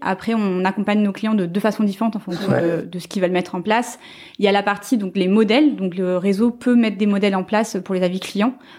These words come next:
Speaker 1: Donc, juste parce que c'est très difficile pour le local, souvent, de partir d'une feuille blanche, on va dire, euh, surtout pour les avis négatifs, euh, <laughs> notamment. Donc, voilà, le siège peut les accompagner en mettant des modèles à dispo sur, euh,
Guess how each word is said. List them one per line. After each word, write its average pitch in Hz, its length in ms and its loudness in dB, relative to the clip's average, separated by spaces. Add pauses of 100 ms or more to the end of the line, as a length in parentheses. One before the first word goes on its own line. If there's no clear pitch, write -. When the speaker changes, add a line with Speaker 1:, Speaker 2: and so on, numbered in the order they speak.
(120)
Speaker 1:
Donc, 196 120 2
juste 240 220 2
parce 196 160 0
que 208 80 -2
c'est 190 180 -2
très - 160 0
difficile 240 240 2
pour 226 140 0
le 196 100 4
local, 196 240 2
souvent, 208 160 -2
de 208 60 2
partir 196 260 -2
d'une 175 380 -6 (160)
feuille 202 240 2
blanche, 196 480 0
on 233 40 2
va 190 140 2
dire, 196 200 0 (520)
euh, 196 140 4
surtout 208 240 -2
pour 202 100 -4
les 190 140 0
avis 185 160 0
négatifs, 185 580 -4 (180)
euh, 196 380 2
<laughs> - 0 -
notamment. 233 640 2 (240)
Donc, 202 160 -2
voilà, 208 240 2
le 214 480 0 (140)
siège 226 400 -2
peut 220 80 2
les 196 100 2
accompagner 196 380 0
en 202 60 2
mettant 185 200 0
des 185 140 0
modèles 190 260 2
à 185 80 4
dispo 185 420 -2
sur, 208 280 -2
euh, 160 60 2